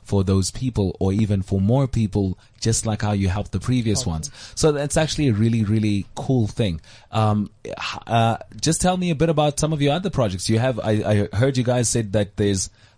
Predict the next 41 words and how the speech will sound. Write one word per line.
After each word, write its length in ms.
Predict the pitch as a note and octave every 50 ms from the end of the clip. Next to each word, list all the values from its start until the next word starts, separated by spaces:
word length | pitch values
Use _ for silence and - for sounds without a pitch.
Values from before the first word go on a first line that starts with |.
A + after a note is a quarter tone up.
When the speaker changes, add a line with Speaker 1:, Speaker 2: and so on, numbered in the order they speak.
| - - _ _
Speaker 1:
you, 160 | G2+ G#2 G#2+
you 180 | G#2 G2+ G#2+ G#2+
guys 260 | A#2 B2 C3 C3 A#2
have 200 | C3 B2 A2 -
everything 400 | C3 C3 C#3 C3+ - D3 C#3 C#3
now, 200 | C#3+ D#3 F3 F3
or 360 | - G#2 G#2+ G#2+ G#2+ G#2+ G2+ F#2+ -
are 140 | - G#2+ G#2
there 180 | G#2 A2 A2 G#2+
more 440 | G#2+ A#2 B2 B2+ C3 B2+ B2 A#2
in 180 | - - A2+ A2
the 100 | G2 F#2+
bag? 540 | F2+ - A2+ B2 C3 C3 C3 B2 A2+ - - A#2+
<laughs> 100 | B2 -
Speaker 2:
No, 100 | C3+ B2+
no, 40 | C3
no. 140 | C3 C3 B2
We 80 | B2+ B2
still 180 | - - D#3+
have 120 | D3+ C#3 -
some 160 | - B2 A#2+
more. 180 | A#2+ A2+ G#2+ G#2+
Speaker 1:
Okay, 300 | - D3 B2+ B2+ D#3 C#3
Speaker 2:
So 80 | - -
Speaker 1:
cool, 120 | D3+ C#3 G2+
Speaker 2:
we 100 | F#2 F#2+
talked 100 | G2+ A2
Speaker 1:
yeah. 80 | A#2+ E3
Speaker 2:
about 280 | D3+ - C#3 C3 -
the 80 | - A2+
first 300 | - - C3+ C3 - -
one, 200 | B2+ B2 A#2+ A2+
the 80 | A2+ A2
light, 320 | A2+ A2+ A#2 B2+ A#2+ -
the 80 | - A2+
solar 200 | - G#2+ G#2+ G#2+
Speaker 1:
Yeah. 80 | G2+ F2+ E2+
Speaker 2:
light, 100 | D#2 D2+
Zamali 280 | - A2+ A2+ A2+ F#2+
Speaker 1:
Mm-hmm. 60 | G#2
Speaker 2:
said. 340 | A2+ C#3 A#2+ A2+ A#2 - F3+